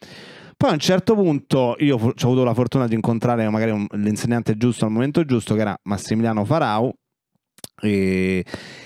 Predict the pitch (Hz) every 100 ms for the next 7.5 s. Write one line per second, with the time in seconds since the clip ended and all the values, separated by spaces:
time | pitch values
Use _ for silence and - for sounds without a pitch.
0 | - - 175 170 180 190 151 135 147 -
1 | 170 175 160 _ _ _ _ - 175 170
2 | 139 147 170 131 120 113 107 - 117 110
3 | 95 110 104 - 104 98 - 170 175 175
4 | 165 143 127 139 175 151 120 127 135 -
5 | - - - - 117 120 107 131 127 117
6 | - 113 - 120 120 113 107 120 - 196
7 | 180 135 135 120